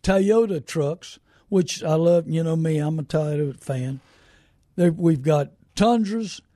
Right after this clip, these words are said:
and Tacomas rushing back to the auctions, trying to get rid of 'em as fast as they can. And that market's dropped because why? Because those vehicles brought as much as a new one,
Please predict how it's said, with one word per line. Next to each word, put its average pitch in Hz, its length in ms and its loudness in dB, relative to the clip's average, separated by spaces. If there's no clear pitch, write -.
and 165 120 -6
Tacomas 208 760 0
rushing 208 560 2
back 175 360 0
to 170 120 0
the 151 160 -4
auctions, 156 420 -2
trying 185 300 0
to 175 60 -6
get 170 220 -2
rid 156 240 2
of 160 80 -2
'em 165 60 -6
as 151 120 -8
fast 147 360 -4
as 127 60 -10
they 127 140 -6
can. 127 280 -8
And 220 140 2
that 285 240 0
market's 180 420 -2
dropped 175 360 -2
because 180 400 0
why? 196 280 -2
Because 214 380 -4
those 254 220 0
vehicles 226 680 -2
brought 196 340 2
as 147 220 -4
much 180 380 0
as 143 160 -4
a 156 40 -4
new 185 220 2
one, 220 140 0